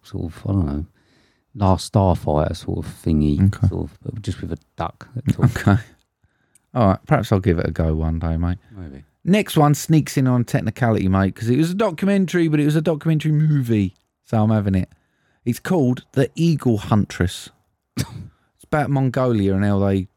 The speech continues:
Speaker 2: hunt with their eagles to get, like, deer and shit. Great.
Speaker 1: Is it?
Speaker 2: Yeah, really good.
Speaker 1: Sounds quite
Speaker 2: Really
Speaker 1: violent. Lots of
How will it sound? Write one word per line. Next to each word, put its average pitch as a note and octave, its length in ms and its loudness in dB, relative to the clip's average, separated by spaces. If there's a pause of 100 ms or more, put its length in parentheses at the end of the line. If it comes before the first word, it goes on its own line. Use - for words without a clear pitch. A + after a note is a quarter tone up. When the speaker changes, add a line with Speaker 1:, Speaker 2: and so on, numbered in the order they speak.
Speaker 2:
hunt A2+ 300 -2
with G2+ 120 2
their G#2 200 2
eagles G2 720 0
to F#2+ 100 -4
get, F#2 140 -2
like, F2+ 260 -4
deer F#2+ 320 2
and E2+ 180 0
shit. - 360 -4 (540)
Great. G2 440 0 (380)
Speaker 1:
Is E3 180 0
it? C3 220 0
Speaker 2:
Yeah, G#2 220 2
really G2+ 280 2
good. F#2 300 0
Speaker 1:
Sounds C#3 260 0
quite A#2+ 220 -2
Speaker 2:
Really G2+ 140 2
Speaker 1:
violent. G2 440 2 (460)
Lots A#2+ 260 -4
of G#2+ 160 -2